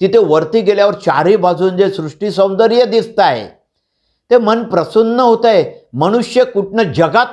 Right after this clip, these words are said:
न होऊन दे आणि किल्ल्यावर गेल्यानंतर जे सृष्टी सौंदर्य दिसतं आणि त्या किल्ल्यावर गेल्यानंतर महाराजांचा इतिहास सुद्धा, शिवाजीचा, अरे आपला इतिहास व्हिएतनाम आणि इस्रायल मानतं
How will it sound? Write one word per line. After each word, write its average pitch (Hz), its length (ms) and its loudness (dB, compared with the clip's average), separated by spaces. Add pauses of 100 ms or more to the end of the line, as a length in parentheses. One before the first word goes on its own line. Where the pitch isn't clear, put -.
न 220 40 -2
होऊन 170 260 0
दे 147 260 0 (280)
आणि 175 160 0
किल्ल्यावर 185 520 0
गेल्यानंतर 160 680 -2
जे 160 340 0 (340)
सृष्टी 185 340 -2
सौंदर्य 185 520 2
दिसतं 131 680 -2 (220)
आणि 151 120 -2
त्या 202 140 2
किल्ल्यावर 185 520 0
गेल्यानंतर 170 460 0
महाराजांचा 165 540 0
इतिहास 180 380 0
सुद्धा, 220 300 2
शिवाजीचा, 180 520 0 (260)
अरे 147 580 4 (440)
आपला 127 640 0 (100)
इतिहास 135 640 0 (560)
व्हिएतनाम 190 800 0 (1120)
आणि 202 480 2 (340)
इस्रायल 202 500 0
मानतं 254 440 0